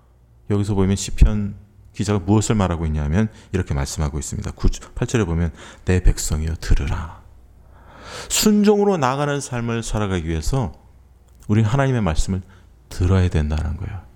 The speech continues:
In order to obey the word of God, we have to hear the word of God. We have to listen to the voice of God. 하나님의 말씀을 우리가 온전히 순종하려면 그 말씀을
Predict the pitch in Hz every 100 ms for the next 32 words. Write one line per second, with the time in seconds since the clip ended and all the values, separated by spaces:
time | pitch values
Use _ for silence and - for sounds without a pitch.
0 | - - - - - - 92 90 90 98
1 | 110 117 - 104 104 101 101 92 98 95
2 | 92 110 131 - - - - - 110 107
3 | 123 - - - - - - - - -
4 | 135 131 110 92 90 - - 90 - -
5 | - - 95 87 90 82 87 120 - 143
6 | - 117 104 104 - 95 - 95 - -
7 | - - - - - - 135 135 127 120
8 | 120 - - - 82 - - - 113 117
9 | 107 78 - - - - - - 107 107
10 | 113 90 101 104 104 - - 156 139 139
11 | 127 98 87 101 90 - - - - -
12 | - 208 165 - - - 123 120